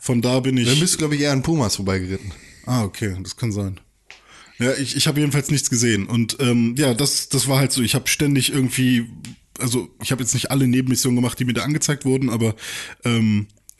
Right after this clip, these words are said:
Speaker 1: du wirst ständig abgelenkt und halt auch nicht im Sinne von, "Oh,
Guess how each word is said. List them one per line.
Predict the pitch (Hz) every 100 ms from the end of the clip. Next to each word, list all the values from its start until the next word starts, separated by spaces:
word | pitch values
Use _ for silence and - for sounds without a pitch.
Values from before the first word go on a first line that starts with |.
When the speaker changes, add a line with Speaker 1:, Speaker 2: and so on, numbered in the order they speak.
| - _ _ _ - 104 - -
Speaker 1:
du | 120
wirst | 117 113
ständig | - 131 127
abgelenkt | - - 139 127 120 107
und | 123 107
halt | 123 -
auch | 120 -
nicht | 131 120 -
im | 120
Sinne | 113 120
von, | 110 123 117
"Oh, | 110 120